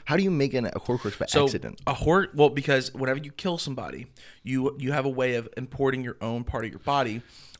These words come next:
Speaker 2: onto a living aspect or, um, a magical, like, I guess, realm being thing, right? So don't you laugh. <laughs> But that's the, but, but that's the whole point. So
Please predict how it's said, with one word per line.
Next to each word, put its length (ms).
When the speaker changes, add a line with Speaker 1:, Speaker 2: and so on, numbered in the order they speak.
Speaker 2:
onto 760
a 60
living 420
aspect 560
or, 340
um, 580
a 60
magical, 920
like, 420
I 60
guess, 400
realm 480
being 320
thing, 380
right? 320
So 460
don't 220
you 160
laugh. 220
<laughs> 1120
But 100
that's 200
the, 120
but, 220
but 160
that's 220
the 100
whole 140
point. 320
So 280